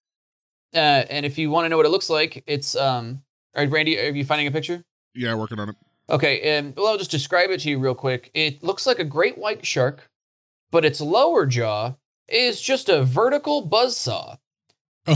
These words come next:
Speaker 1: And,
Speaker 3: that
Speaker 1: uh,
Speaker 3: thing, yeah.
Speaker 1: that's it. Uh, that's, it has a vertical buzzsaw mouth, and, uh,
Speaker 2: Oh, this one, yeah.
Speaker 1: yeah, I think this has come up before in a past episode of,
Speaker 3: Sure.
Speaker 1: I don't know, most metal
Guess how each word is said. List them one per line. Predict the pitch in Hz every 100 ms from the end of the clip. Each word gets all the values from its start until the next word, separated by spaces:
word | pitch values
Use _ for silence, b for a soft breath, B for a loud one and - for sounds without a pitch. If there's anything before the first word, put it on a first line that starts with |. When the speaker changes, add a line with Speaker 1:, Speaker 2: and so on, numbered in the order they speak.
| 170
Speaker 1:
And, | 139 135
Speaker 3:
that | 143
Speaker 1:
uh, | 135 123
Speaker 3:
thing, | 110
yeah. | 110 110 90
Speaker 1:
that's | 127 175 202
it. | 190 - - - _ -
Uh, | 143 139 135
that's, | 143 160 - - - - _ _ _ _ _
it | 147
has | 147 143
a | 135
vertical | 127 127 165 196 202 202 160
buzzsaw | 143 170 170 - 160 151
mouth, | 135 123 135 - - _
and, | 113 110 104 107
uh, | 90 92 -
Speaker 2:
Oh, | 147 156 156 151 143
this | 135 143 -
one, | 151 131 117
yeah. | 120 131 135 135
Speaker 1:
yeah, | 135 127 139
I |
think | 139 185 180
this | 214
has | 190
come | 175 202
up | 196
before | 160 151 165 156
in | 143
a |
past | 139 147 135 139
episode | 123 123 - 113 107
of, | 101 98 - -
Speaker 3:
Sure. | - 113
Speaker 1:
I | 127
don't | 117
know, |
most | 113 127 135
metal | 127 120 104